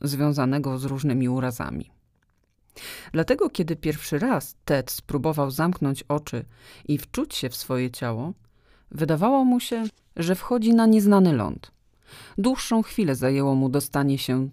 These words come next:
tam. Przypomniał sobie,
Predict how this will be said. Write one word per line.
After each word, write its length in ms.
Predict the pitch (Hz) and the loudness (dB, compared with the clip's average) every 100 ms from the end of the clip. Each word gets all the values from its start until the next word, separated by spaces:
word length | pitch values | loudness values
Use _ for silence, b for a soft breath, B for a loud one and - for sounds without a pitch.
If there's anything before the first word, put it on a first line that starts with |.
| _ | _
tam. 360 | - 73 50 - _ _ _ _ B B B | -4 -4 -4 -12 _ _ _ _ B B B
Przypomniał 500 | - 247 226 339 170 | -8 -2 2 4 2
sobie, 500 | 143 147 127 120 147 | 0 -2 -2 -2 -4